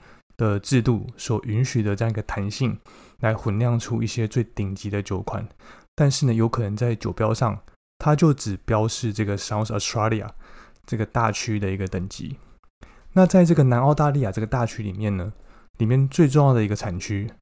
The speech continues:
最重要的一个 region，就是巴罗沙河谷 Barossa Valley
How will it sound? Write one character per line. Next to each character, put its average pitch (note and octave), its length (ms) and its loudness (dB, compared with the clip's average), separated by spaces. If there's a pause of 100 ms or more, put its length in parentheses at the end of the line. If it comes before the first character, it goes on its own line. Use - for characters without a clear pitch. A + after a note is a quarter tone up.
(260)
最 C#3 220 4
重 C3+ 220 6
要 A2+ 80 2
的 G#2 80 -2
一 G#2 40 -4
个 G#2 140 0
region， G#2+ 380 2 (560)
就 A2+ 160 0
是 A2 340 0
巴 A#2+ 160 2
罗 G#2+ 160 2
沙 G#2+ 240 0
河 G2 180 -2
谷 G2 240 -6 (360)
Barossa G#2+ 440 0
Valley G2 360 -2